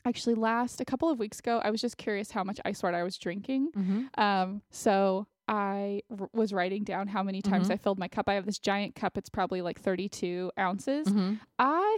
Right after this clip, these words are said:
Speaker 1: filled that puppy up six times.
Speaker 2: Oh, good.
Speaker 1: That is a lot of water.
Speaker 2: Hydration.
Speaker 1: <laughs> That's a lot of
Speaker 2: That's
Speaker 1: water.
Speaker 2: good.
Speaker 1: <laughs> Um,
Speaker 2: Excellent.
Speaker 1: okay, what about some of your standby summer recipes that you're pulling out that you're gonna be
Speaker 2: Okay.
Speaker 1: making this summer?
Speaker 2: Um,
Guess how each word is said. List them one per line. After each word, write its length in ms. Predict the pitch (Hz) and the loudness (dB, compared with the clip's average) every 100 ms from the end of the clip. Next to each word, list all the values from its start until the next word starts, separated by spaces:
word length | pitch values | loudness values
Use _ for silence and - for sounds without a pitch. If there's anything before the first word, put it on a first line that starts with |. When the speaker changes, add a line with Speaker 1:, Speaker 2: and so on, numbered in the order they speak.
| - | 2
Speaker 1:
filled 200 | 349 277 | 2 4
that 180 | 311 - | 0 0
puppy 300 | 285 294 277 | -2 0 0
up 140 | 254 | -2
six 280 | - 269 - | -6 -10 -6
times. 480 | 269 247 180 - - - | -2 -2 -2 -6 -8 -2
Speaker 2:
Oh, 80 | 190 | 0
good. 380 | 214 381 151 - | 2 0 -2 -2
Speaker 1:
That 160 | 196 262 | -2 0
is 120 | 330 | 0
a 40 | 277 | -4
lot 220 | - - | -4 -6
of 160 | 208 208 | -4 2
water. 200 | 202 202 | 4 4
Speaker 2:
Hydration. 400 | 262 - 180 160 - | 4 2 -4 -6 -12
Speaker 1:
<laughs> 100 | _ | _
That's 100 | 254 | -18
a 140 | - - | -12 -2
lot 80 | 208 | -2
of 60 | |
Speaker 2:
That's 20 | 190 | 0
Speaker 1:
water. 340 | - 196 240 156 - 349 - | 2 4 2 -2 0 2 2
Speaker 2:
good. 120 | 302 - | 0 -2
Speaker 1:
<laughs> 40 | - 480 - - - - 339 | -8 -12 -12 -14 -14 -6 2
Um, 260 | 262 254 233 233 | 6 8 8 4
Speaker 2:
Excellent. 240 | 240 151 - - - - | 0 -4 -12 -18 -8 4
Speaker 1:
okay, 260 | 269 247 208 | 4 6 2
what 180 | 233 381 | 4 2
about 240 | 466 381 | 2 0
some 180 | - 262 | 2 2
of 140 | 254 233 | 4 2
your 360 | 233 208 208 208 | 2 4 2 -2
standby 500 | - 233 214 214 196 | -2 -2 0 -2 -2
summer 300 | - 202 180 | -2 -2 -2
recipes 460 | 196 - - 202 | -2 -4 -6 -4
that 100 | - | -2
you're 100 | 190 | -2
pulling 320 | - 202 185 | 0 2 2
out 240 | 170 165 - | 0 -2 -2
that 120 | - | -2
you're 100 | 196 | 0
gonna 140 | 190 185 | 0 0
be 100 | 190 | 0
Speaker 2:
Okay. 140 | 202 | 0
Speaker 1:
making 220 | 170 185 | -2 -2
this 120 | 180 - | -6 -6
summer? 380 | 196 170 165 - _ - | -6 -6 -6 -10 _ -2
Speaker 2:
Um, 440 | 214 208 202 196 | 0 2 0 0